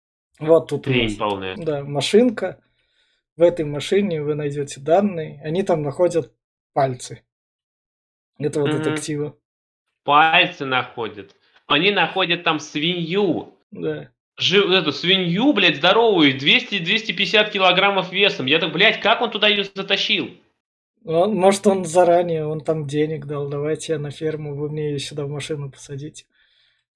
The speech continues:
Speaker 2: Ну, охуеть, блядь. Чувак с маской в свиньи, блядь, приходит на, к фермерам, говорит: «Дайте, блядь, мне свинью, нахуй,
Speaker 1: Да.
Speaker 2: давайте затащим её в машину».
Speaker 1: Да, да.
Speaker 2: Ну, это, бля, я не знаю, прям, ну, пиздец.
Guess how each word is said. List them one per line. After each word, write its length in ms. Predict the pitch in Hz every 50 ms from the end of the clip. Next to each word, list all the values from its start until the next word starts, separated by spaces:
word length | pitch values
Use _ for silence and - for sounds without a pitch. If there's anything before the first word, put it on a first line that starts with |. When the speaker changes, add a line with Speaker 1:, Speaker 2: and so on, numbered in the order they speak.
| - - - - _ _ _ _ _
Speaker 2:
Ну, 260 | 131 123 127 127 127
охуеть, 540 | 120 120 - 147 143 135 135 139 135 127 123
блядь. 180 | 120 123 120 117
Чувак 400 | - 185 185 165 175 202 220 214
с 100 | - -
маской 440 | 180 180 190 185 180 - - 170 151
в 80 | 139 -
свиньи, 480 | - - 165 165 165 160 160 180 220 226
блядь, 280 | 175 165 151 139 143
приходит 460 | - 151 156 151 185 180 156 147 143 147
на, 60 | 143
к 80 | -
фермерам, 420 | - 170 185 196 185 165 147 135 131
говорит: 200 | 127 127 127 - -
«Дайте, 340 | 127 135 165 180 180 -
блядь, 260 | 151 143 143 135 139 -
мне 100 | 143 147
свинью, 420 | - - 143 147 147 143 139 131
нахуй, 200 | 123 113 113 208
Speaker 1:
Да. 60 | - 180
Speaker 2:
давайте 280 | 175 170 147 - 131
затащим 360 | 127 123 - 147 143 - 135 123
её 80 | 117 110
в 40 | 120
машину». 460 | 127 131 - - 123 110 104 104 - _
Speaker 1:
Да, 280 | 160 156 165 165 165 160
да. 340 | 156 156 156 - - - - - - - _ - - - _ _ _ _ _ _ - - - - 453
Speaker 2:
Ну, 120 | 277 147 147
это, 200 | 160 156 160 151
бля, 220 | 151 170 170 -
я 200 | 156 156 160 170
не 180 | 185 185 175 151
знаю, 460 | 135 147 143 135 127 123 113 107 104
прям, 240 | 110 107 107 107 113
ну, 80 | 123
пиздец. 640 | 123 120 - 143 131 120 113 110 110 101 - - -